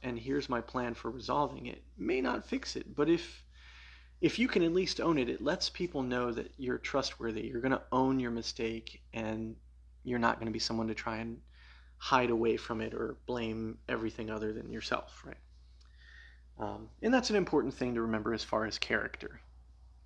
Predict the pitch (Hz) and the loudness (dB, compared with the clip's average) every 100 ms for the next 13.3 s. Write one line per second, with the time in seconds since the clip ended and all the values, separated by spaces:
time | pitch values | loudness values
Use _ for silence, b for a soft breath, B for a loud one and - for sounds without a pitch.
0 | - - - - - B B B B - | -20 -20 -20 -20 -20 B B B B 6
1 | 233 - - - - - 220 214 190 - | 6 4 -4 -20 -20 2 6 8 8 8
2 | 127 131 - - b b b - 135 - | 6 6 -2 -20 b b b 0 0 4
3 | 139 147 170 165 - 156 139 - 147 135 | 6 8 8 8 8 8 6 4 4 4
4 | 127 - 139 147 - - 170 151 120 117 | 2 2 2 2 0 2 2 4 2 2
5 | 123 113 117 117 117 120 120 117 117 120 | 0 2 2 4 6 6 4 0 -2 0
6 | 117 120 135 117 117 - - - - 127 | 0 0 0 2 0 -4 -18 -16 0 2
7 | 131 147 156 - B B B B - 110 | 4 2 -2 -4 B B B B 0 0
8 | 110 120 - - - 123 120 113 - 156 | 0 -4 -12 -20 -2 6 6 6 6 8
9 | 160 160 - - - 156 - - 131 123 | 10 6 4 -2 2 2 0 0 4 6
10 | 127 127 127 135 120 120 113 120 117 - | 4 2 0 0 2 4 2 0 0 0
11 | - 127 127 120 127 131 139 131 135 - | 6 6 6 4 4 2 0 0 0 4
12 | 143 147 131 - 117 117 110 - 117 117 | 4 4 0 -2 0 0 0 2 0 0
13 | - 120 113 | 0 0 -2